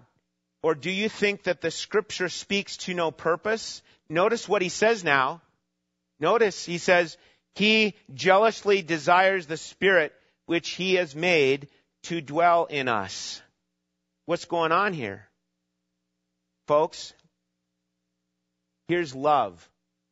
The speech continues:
This is love. He's calling us, you know, he, he just smacks it right there in our faces. "You adulteresses!"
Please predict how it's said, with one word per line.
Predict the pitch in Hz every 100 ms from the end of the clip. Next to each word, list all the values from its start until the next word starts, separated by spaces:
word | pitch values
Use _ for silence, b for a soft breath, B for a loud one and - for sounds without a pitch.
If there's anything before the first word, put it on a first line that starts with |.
| _ _ _ _ _ _
This | 175 214 226
is | 165 127
love. | 139 165 147 90 82 _ _ _ _ _ _ _ _ _ _ _ _ _ _
He's | - 208 -
calling | - 240 269 220
us, | 180 180 - b b b _
you | 196
know, | 175 143
he, | 180
he | 208 180 226
just | 208 226 - - _ _ _ _ _ -
smacks | - - 220 294 294 -
it | 202
right | 214 277 -
there | 262 247
in | 226
our | 202
faces. | - 247 247 147 120
"You | 170 349
adulteresses!" | 349 330 339 339 233 - 160 104 101